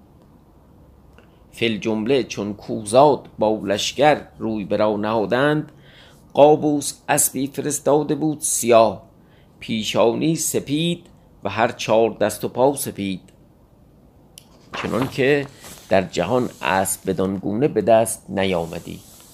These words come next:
جواب نامه نوشته بود که: «لشکر فرستادم، اگر جنگ توانی و اگر نه، بدین جانب آی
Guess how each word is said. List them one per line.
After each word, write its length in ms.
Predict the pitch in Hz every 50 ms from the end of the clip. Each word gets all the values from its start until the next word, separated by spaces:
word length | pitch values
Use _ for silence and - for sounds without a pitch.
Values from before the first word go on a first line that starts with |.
| - - - - - - - - _ _ _ _ _ _ _ - - - - - - - - - - - - - - - -
جواب 480 | - - 101 104 110 131 143 156 151
نامه 380 | 160 143 127 107 104 107 113 156
نوشته 440 | 160 147 98 82 110 104 - - 139
بود 260 | 147 151 156 151 -
که: 100 | - 135
«لشکر 460 | 98 90 95 104 - - - 131 151
فرستادم، 1040 | 147 127 - - - 80 95 95 - - - 104 98 98 87 - - 87 85 87 - - -
اگر 300 | - 104 98 110 104 104
جنگ 520 | 101 - - 110 127 139 160 170 175 165
توانی 540 | - 160 139 139 147 143 139 139 135 127 120
و 120 | 120 123 -
اگر 280 | - 101 95 107 104 104
نه، 380 | 101 98 98 113 131 139 139
بدین 440 | 135 - - - 92 98 104 101 98
جانب 500 | 90 104 101 104 104 104 117 143 - - -
آی 420 | 110 143 156 156 160 156 156 151